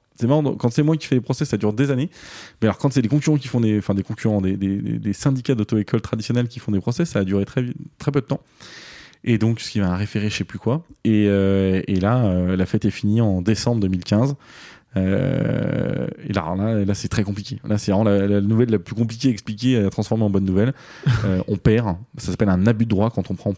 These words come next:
Speaker 1: plein de morceaux de loi pour en faire notre propre interprétation. Ça s'appelle un abus de droit et c'est pas autorisé. Et donc, euh, on perd.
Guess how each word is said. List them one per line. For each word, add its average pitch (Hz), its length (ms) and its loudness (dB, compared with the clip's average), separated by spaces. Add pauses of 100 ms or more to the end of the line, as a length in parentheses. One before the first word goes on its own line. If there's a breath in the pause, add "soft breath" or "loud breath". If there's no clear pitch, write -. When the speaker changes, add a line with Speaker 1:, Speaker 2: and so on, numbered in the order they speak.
Speaker 1:
plein 131 220 4
de 107 80 2
morceaux 107 400 0
de 110 80 2
loi 107 340 2
pour 95 140 -2
en 92 60 -2
faire 110 180 -2
notre 95 160 -2
propre - 260 -4
interprétation. 107 640 -4
Ça - 160 -6
s'appelle 107 200 -2
un 104 120 2
abus 98 180 -4
de 95 60 -10
droit 107 180 -6 (540 loud breath)
et 110 100 -4
c'est - 160 -8
pas 113 140 -2
autorisé. 90 300 -4 (540 loud breath)
Et 113 140 2
donc, 117 300 2
euh, 101 240 4
on 117 80 2
perd. 92 240 0